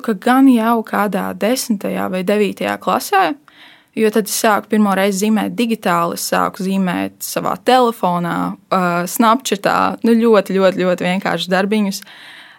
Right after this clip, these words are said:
bet kaut kā tas tik ļoti aizgāja, un es sāku to visu likt ārā un radīt cilvēkiem, un man kaut kā iepatikās tas process no sākuma līdz beigām,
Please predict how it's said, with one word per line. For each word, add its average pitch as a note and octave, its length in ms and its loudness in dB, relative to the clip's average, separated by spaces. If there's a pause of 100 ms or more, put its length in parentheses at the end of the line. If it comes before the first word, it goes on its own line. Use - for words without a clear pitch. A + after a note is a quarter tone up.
(100)
bet F#3 800 0
kaut G#3 220 0
kā F3+ 140 2
tas F#3 200 -6
tik F#3+ 160 -4
ļoti G3+ 300 4
aizgāja, F3+ 840 0
un F3 160 -4
es - 160 -12
sāku F3 360 -2
to E3+ 200 -2
visu F#3 320 -6
likt G3 240 -4
ārā G3 300 0
un F3 120 -4
radīt F#3 380 -2
cilvēkiem, F3+ 720 -2
un F3 140 -4
man F3 200 -6 (800)
kaut B3 200 0
kā A#3+ 100 4
iepatikās G#3+ 560 0
tas G#3 120 -8
process G#3+ 440 -2
no F3+ 160 -2
sākuma G3 500 0
līdz F3+ 180 -6
beigām, F#3 680 0